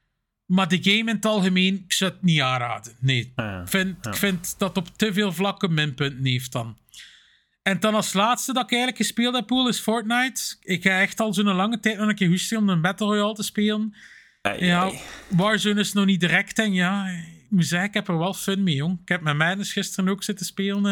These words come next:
Speaker 1: en, eh, ja, het is heel fun. Kan er, ja. Het is no-build modus, hè, dat ik speel, want dat,
Speaker 2: Mhm.
Speaker 1: ja, dat bouwen, eh, I'm too old for that shit. <laughs> En, eh,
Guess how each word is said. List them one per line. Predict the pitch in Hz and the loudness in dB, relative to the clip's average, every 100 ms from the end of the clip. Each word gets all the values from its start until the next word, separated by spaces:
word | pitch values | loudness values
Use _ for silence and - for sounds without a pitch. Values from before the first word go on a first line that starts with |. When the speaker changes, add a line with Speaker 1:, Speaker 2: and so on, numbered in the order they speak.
| 185 | 2
Speaker 1:
en, | 180 170 165 - - - _ _ _ _ | 2 2 0 -4 -18 -20 _ _ _ _
eh, | - | 0
ja, | 165 160 | 2 2
het | 185 | 0
is | 180 - | -4 -2
heel | 156 180 | -2 -2
fun. | - 170 175 | -2 -2 -2
Kan | - 180 | -2 0
er, | 165 | 2
ja. | 170 151 - _ | 2 -2 -14 _
Het | - | -2
is | 175 | 0
no-build | 196 185 143 202 202 | 2 2 2 0 2
modus, | 233 254 269 262 - 185 | 0 0 0 -2 -4 -2
hè, | 214 202 | -2 0
dat | 214 | -2
ik | - | -2
speel, | - 226 | 0 0
want | 214 180 | 2 0
dat, | 151 - | -4 -4
Speaker 2:
Mhm. | - | -2
Speaker 1:
ja, | 165 143 | 0 2
dat | 131 | -2
bouwen, | 120 156 165 156 | -2 -2 0 0
eh, | 147 143 147 156 | 0 0 -2 -4
I'm | 139 | -2
too | 139 | -2
old | 160 190 | 0 -2
for | 196 | -2
that | 190 185 | -4 -2
shit. | - 208 - _ - - - - - - - | -4 -4 -8 _ -20 -18 -10 -8 -8 -10 -4
<laughs> | 165 247 202 - 226 202 - - - - - | 0 2 2 0 2 0 -2 -8 -8 -10 -2
En, | 208 208 208 | 4 4 6
eh, | 208 202 190 | 4 4 2